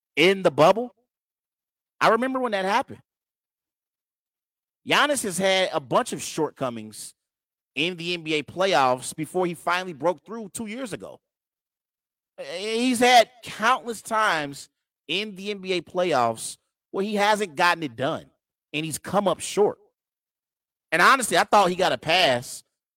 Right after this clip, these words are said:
in the Eastern Conference Finals a few years ago. The year they won the championship, I thought he got a pass having to play the Atlanta Hawks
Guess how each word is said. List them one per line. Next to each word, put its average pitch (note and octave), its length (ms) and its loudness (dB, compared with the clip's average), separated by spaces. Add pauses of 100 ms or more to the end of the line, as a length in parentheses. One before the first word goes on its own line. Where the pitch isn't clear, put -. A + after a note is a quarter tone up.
(320)
in D#3+ 140 -2
the D3+ 200 -10
Eastern F3+ 220 -10
Conference E3 400 -2
Finals F#3+ 420 -2
a C3+ 60 -4
few C3+ 160 -8
years A2 300 -8
ago. F#2+ 340 -6 (880)
The C3 80 -6
year F#3 160 2
they F#3+ 100 2
won F#3+ 180 -4
the F3+ 40 -12
championship, G#3 720 -6 (320)
I A#3 80 -10
thought C#4+ 160 -4
he A#3+ 40 -8
got G3+ 160 2
a F3 60 0
pass F#3 480 0 (400)
having E3 300 0
to C#3 60 -8
play F3 320 -6
the C#3+ 100 -6
Atlanta C3+ 340 -4
Hawks - 640 2